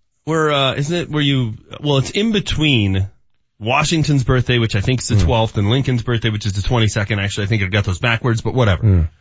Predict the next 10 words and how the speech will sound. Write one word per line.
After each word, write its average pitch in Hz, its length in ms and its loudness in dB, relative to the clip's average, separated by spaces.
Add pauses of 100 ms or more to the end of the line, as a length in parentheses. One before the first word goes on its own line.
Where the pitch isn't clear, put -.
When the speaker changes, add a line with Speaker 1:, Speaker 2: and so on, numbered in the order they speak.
(380)
Speaker 1:
So 151 200 2
it's 127 140 2
in 190 100 2
between 156 320 0
that, 170 280 0
and 131 80 2
we 135 100 2
honor 127 380 2
all 196 200 -2
presidents. 80 560 0